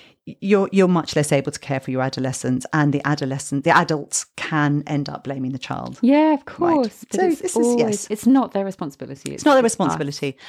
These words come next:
Speaker 2: But
Speaker 1: And
Speaker 2: it
Speaker 1: also
Speaker 2: can be a cat-, it can absolutely be a catalyst 'cause
Speaker 1: It
Speaker 2: it's
Speaker 1: can.
Speaker 2: really challenging. But then you can step back and look at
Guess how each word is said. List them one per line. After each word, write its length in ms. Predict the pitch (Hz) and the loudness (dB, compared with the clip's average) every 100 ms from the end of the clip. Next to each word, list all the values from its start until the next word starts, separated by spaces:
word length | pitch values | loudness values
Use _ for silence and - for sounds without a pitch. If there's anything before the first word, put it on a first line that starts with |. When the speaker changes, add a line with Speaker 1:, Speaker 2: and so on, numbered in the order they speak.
| - | -4
Speaker 2:
But 80 | 156 | 2
Speaker 1:
And 60 | |
Speaker 2:
it 40 | 202 | 4
Speaker 1:
also 160 | 415 | 4
Speaker 2:
can 220 | 247 233 214 | 4 2 0
be 160 | - | 2
a 60 | 160 | 0
cat-, 220 | - 147 | -2 -8
it 100 | - | -8
can 220 | - 208 | 0 2
absolutely 480 | 170 - - 170 151 | 2 0 0 0 2
be 80 | 143 | 2
a 40 | |
catalyst 440 | 131 143 - 143 - | 2 -2 -2 -2 2
'cause 100 | 151 | 2
Speaker 1:
It 60 | |
Speaker 2:
it's 140 | 151 - | 2 2
Speaker 1:
can. 80 | 170 | 2
Speaker 2:
really 160 | 180 | 4
challenging. 580 | 180 156 131 139 135 135 - - - | 2 0 0 0 0 -2 -4 -16 -8
But 160 | 127 - | -4 2
then 360 | 147 143 139 | 2 4 2
you 120 | 143 139 | -2 -2
can 340 | 151 139 139 | 0 0 -2
step 220 | - - | -4 -4
back 240 | - 135 147 | -2 -2 -2
and 80 | |
look 160 | 135 | -2
at 60 | - | -4